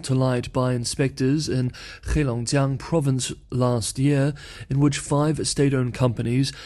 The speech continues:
secretly held controlling shares in as many as thirty-one private companies. The subsidiary companies were allowed to illegally procure and store grain for government reserves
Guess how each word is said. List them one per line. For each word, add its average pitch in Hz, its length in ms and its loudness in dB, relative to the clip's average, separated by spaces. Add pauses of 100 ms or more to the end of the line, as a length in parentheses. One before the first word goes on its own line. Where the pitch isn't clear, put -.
(140)
secretly 156 600 2
held 117 440 2
controlling 131 520 0
shares 127 560 0 (100)
in 135 140 2
as 127 180 4
many 135 400 4
as 127 160 2
thirty-one 139 840 2
private 120 440 -2
companies. 117 680 -2 (500)
The 127 60 2
subsidiary 147 600 4
companies 139 760 2
were 139 160 2
allowed 131 420 2
to 143 260 0
illegally 139 600 4
procure 135 560 2
and 127 180 2
store 120 400 0
grain 135 540 2
for 143 120 -4
government 127 460 2
reserves 123 880 2